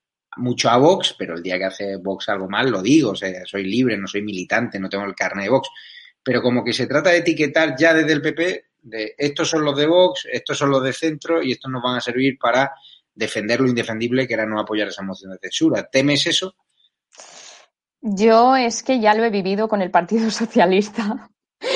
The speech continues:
Speaker 2: Tengo entrevistas pedidas, pues, del año pasado. Yo creo que se irá ese hombre de la política y no me habrán dado la entrevista con ese diputado. O sea que, <laughs> que, ¿qué te voy a contar?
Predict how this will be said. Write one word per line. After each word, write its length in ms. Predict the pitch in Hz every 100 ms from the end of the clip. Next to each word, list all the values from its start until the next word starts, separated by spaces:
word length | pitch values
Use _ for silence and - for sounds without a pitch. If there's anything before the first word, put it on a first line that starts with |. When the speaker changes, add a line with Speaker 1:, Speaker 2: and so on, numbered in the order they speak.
| 508 427 285 -
Speaker 2:
Tengo 220 | 226 240
entrevistas 800 | 269 254 262 247 247 277 254 240
pedidas, 560 | - 226 240 262 262
pues, 260 | 254 202 180
del 380 | 185 185 185 190
año 360 | 208 240 247
pasado. 560 | 226 214 214 247 247 254
Yo 160 | 226 208
creo 160 | 226
que 140 | 214 202
se 180 | 196
irá 260 | 180 185 220
ese 260 | 233 226 226
hombre 220 | 226 226
de 80 | 226
la 120 | 214
política 440 | 220 214 226 226
y 40 | 226
no 120 | 220
me 100 | 226
habrán 360 | 214 214 208
dado 260 | 196 202 196
la 120 | 190
entrevista 520 | 190 190 180 208 208
con 140 | 185 180
ese 200 | 185 190
diputado. 580 | 175 180 180 180 175 175
O 40 |
sea 280 | 190 196 190
que, 160 | 202 208 -
<laughs> 120 | _
que, 840 | - 277 294 311 453 466 453 320 -
¿qué 120 | 233
te 120 | 226
voy 140 | 196
a 100 | 175
contar? 460 | 180 170 180 175 -